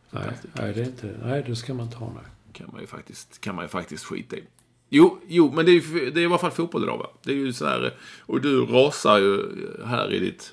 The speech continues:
Speaker 2: ja, du har ju skrivit att du, att du inte kan få s-, kan inte se vilken match du vill och sånt. Jag vet
Speaker 1: Nej.
Speaker 2: inte hur du orkar, men ja, det
Speaker 1: Orkar?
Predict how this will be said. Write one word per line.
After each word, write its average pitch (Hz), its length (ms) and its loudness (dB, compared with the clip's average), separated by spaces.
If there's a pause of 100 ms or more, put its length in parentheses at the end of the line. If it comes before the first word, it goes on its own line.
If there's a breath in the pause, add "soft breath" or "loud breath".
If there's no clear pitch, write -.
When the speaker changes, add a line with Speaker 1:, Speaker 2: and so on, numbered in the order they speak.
Speaker 2:
ja, 107 140 -4
du 107 60 -2
har 104 60 -4
ju 98 60 -4
skrivit 110 300 -6
att 117 120 -10
du, - 160 -8 (800 loud breath)
att 104 140 -2
du 107 60 2
inte 98 140 -2
kan 92 180 -4
få - 80 -8
s-, - 380 -10 (280)
kan 98 120 -10
inte - 100 -10
se 101 120 -2
vilken 85 240 -6
match - 300 -8
du - 60 -8
vill 82 220 -8
och - 80 -6
sånt. - 380 -12
Jag - 60 -14
vet 78 100 -8
Speaker 1:
Nej. 80 60 -10
Speaker 2:
inte 87 120 -10
hur - 120 -12 (100)
du 85 60 -8
orkar, - 320 -14
men 67 180 -16
ja, 62 60 -18 (120)
det - 220 0 (440)
Speaker 1:
Orkar? 202 600 2